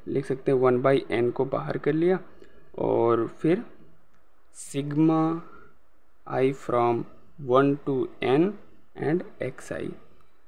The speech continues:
आई की value वन से लेकर एन तक put करेंगे और सिग्मा, सिग्मा का, अ, यूज़ किया जाता है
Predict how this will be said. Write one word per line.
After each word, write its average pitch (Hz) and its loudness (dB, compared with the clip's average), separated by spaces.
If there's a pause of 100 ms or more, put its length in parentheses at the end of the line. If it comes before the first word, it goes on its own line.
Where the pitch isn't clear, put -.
(160)
आई 123 8
की 127 -2
value 120 4
वन 117 2
से 131 -6
लेकर 113 -2 (100)
एन 117 2
तक 113 -4 (100)
put 123 -2
करेंगे 147 2
और 139 0
सिग्मा, 131 4 (760)
सिग्मा 135 4
का, 135 2
अ, 120 0 (260)
यूज़ 131 0
किया 131 4
जाता 123 2
है 160 2